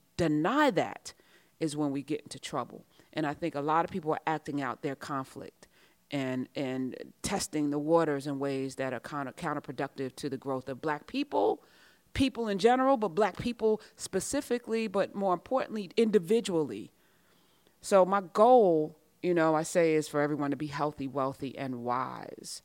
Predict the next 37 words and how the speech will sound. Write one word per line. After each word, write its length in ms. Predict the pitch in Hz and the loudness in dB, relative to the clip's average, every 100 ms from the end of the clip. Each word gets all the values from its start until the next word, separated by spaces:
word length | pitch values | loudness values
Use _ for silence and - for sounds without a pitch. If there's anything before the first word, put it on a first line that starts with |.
| _ _ _ _ _ _ _ 143 | _ _ _ _ _ _ _ -2
But 200 | 165 - | 0 0
my 180 | 165 | -2
true 260 | 165 - 247 | -4 -6 -10
goal 340 | 190 156 143 | 0 0 2
is 120 | 135 139 | -2 -6
for 120 | 131 | -6
everyone 340 | 139 139 131 | -6 -6 -6
to 80 | 123 | -10
find 340 | - 131 123 | -10 -10 -10
peace 420 | - 151 131 - - | -10 -10 -10 -12 -12
and 100 | 139 | -12
to 40 | |
find 300 | 135 139 131 | -10 -8 -6
themselves 600 | 127 120 - 127 120 107 | -8 -8 -8 -6 -6 -10
and 120 | 131 123 | -14 -10
find 280 | 135 120 | -8 -6
their 100 | 117 | -8
center 500 | 123 143 123 - 113 - - - - | -8 -10 -10 -12 -14 -16 -20 -20 -12
in 80 | 135 | -8
the 40 | |
midst 300 | 127 131 - | -6 -6 -6
of 80 | 135 | -8
this 140 | 127 | -8
thing 200 | - 127 | -8 -8
called 300 | 123 127 120 | -6 -4 -4
life, 420 | 131 123 - - - | -2 -4 -4 -12 -14
because 320 | 139 139 127 | -12 -8 -10
we 80 | 127 | -8
have 140 | 135 120 | -10 -6
very 200 | 127 127 | -6 -6
short, 340 | - 170 - | -4 -4 -4
a 60 | 139 | -8
very 260 | 123 139 131 | -6 -6 -4
short 340 | - 180 - | -6 -6 -6
period 280 | - 175 151 | -6 -6 -6
of 60 | |
time 380 | - 160 156 143 | -8 -6 -6 -6